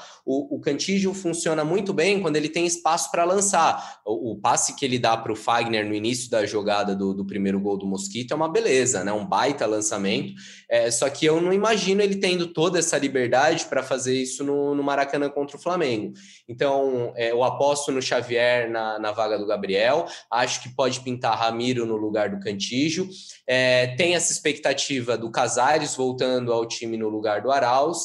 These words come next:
E, e se bobear, se bobear, eu acho que o Jô pode voltar como titular. É, é um jogo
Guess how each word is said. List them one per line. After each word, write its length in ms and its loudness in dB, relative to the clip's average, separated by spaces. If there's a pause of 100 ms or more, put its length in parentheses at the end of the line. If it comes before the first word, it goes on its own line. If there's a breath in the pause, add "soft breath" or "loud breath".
(480 loud breath)
E, 720 0
e 80 -4
se 300 -2
bobear, 960 2
se 300 -8
bobear, 640 2 (360)
eu 280 2
acho 260 2
que 60 -6
o 140 -2
Jô 240 0
pode 240 0
voltar 380 -2
como 200 -6
titular. 760 -2 (120)
É, 800 0
é 100 0
um 140 0
jogo 760 0